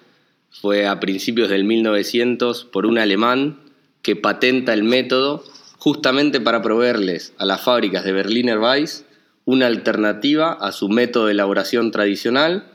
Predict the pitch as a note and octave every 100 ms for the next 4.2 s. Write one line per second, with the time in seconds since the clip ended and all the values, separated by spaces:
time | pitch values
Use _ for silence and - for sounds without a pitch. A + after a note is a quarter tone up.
0 | _ _ - A2+ - B2 A2 F#2+ E2 D#2
1 | _ _ _ _ G#2+ A2+ B2 A#2+ B2+ B2
2 | - A#2+ A2+ - E2 D#2 _ - - -
3 | - _ _ - - A2+ C3 E3 F#3 A3+
4 | -